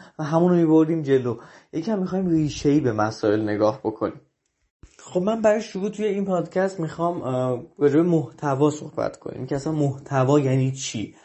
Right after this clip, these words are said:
اه، این رو هم بگم که واقعاً کار سختیه وقتی که می‌خوای، اه، یک کلیدواژه، یک مفهومی رو تعریف بکنیم، واقعاً کار سختیه. به خاطر همین من بیشتر سعی کردم که مطالعه بیشتری داشته باشم و در واقع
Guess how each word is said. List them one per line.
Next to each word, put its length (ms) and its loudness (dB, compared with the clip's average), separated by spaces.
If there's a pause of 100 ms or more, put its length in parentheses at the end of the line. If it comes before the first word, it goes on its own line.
(540)
اه، 160 -2
این 240 2
رو 60 4
هم 200 2
بگم 320 4
که 100 0
واقعاً 300 2
کار 240 0
سختیه 760 -2
وقتی 320 -4
که 140 -6
می‌خوای، 340 -2 (800)
اه، 220 0
یک 300 0 (320)
کلیدواژه، 540 2
یک 320 2
مفهومی 540 0
رو 60 0
تعریف 500 -4
بکنیم، 320 0
واقعاً 220 0
کار 180 -2
سختیه. 540 -4
به 60 -2
خاطر 260 -2
همین 180 -2
من 140 2
بیشتر 260 -2
سعی 280 2
کردم 300 -2
که 220 -4 (420)
مطالعه 520 4
بیشتری 440 -2
داشته 360 -2
باشم 440 -6 (400)
و 180 -2
در 260 0
واقع 640 0